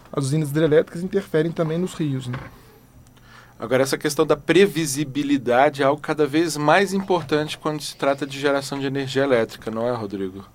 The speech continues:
Speaker 1: Com certeza, porque muitas dessas fontes renováveis, elas são intermitentes, ou seja, elas dependem de fatores, é,
Speaker 2: Uhum.
Speaker 1: climáticos, como a ocorrência de ventos, a incidência de radiação solar.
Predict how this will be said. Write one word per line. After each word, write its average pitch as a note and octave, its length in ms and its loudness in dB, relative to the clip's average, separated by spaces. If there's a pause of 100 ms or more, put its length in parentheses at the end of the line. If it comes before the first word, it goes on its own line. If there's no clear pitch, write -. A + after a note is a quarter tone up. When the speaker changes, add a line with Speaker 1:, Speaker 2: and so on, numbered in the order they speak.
(160)
Speaker 1:
Com G3 120 4
certeza, F3 540 8
porque D3 180 -2
muitas F#3+ 220 2
dessas E3 280 -2
fontes D3+ 280 0
renováveis, C#3 1000 4
elas C3 220 2
são C#3+ 500 2
intermitentes, D#3+ 760 2
ou D3 100 0
seja, A2 460 0 (480)
elas C#3 180 4
dependem D#3+ 400 2
de D#3+ 80 -6
fatores, E3 760 2
é, C3+ 400 2
Speaker 2:
Uhum. A2+ 60 -8
Speaker 1:
climáticos, C#3+ 560 2
como D3 220 0
a - 20 4
ocorrência C#3+ 380 0
de C#3 100 2
ventos, D3 500 0
a C#3+ 40 0
incidência C#3+ 420 0
de C3+ 80 -6
radiação C3+ 480 0
solar. C3+ 420 2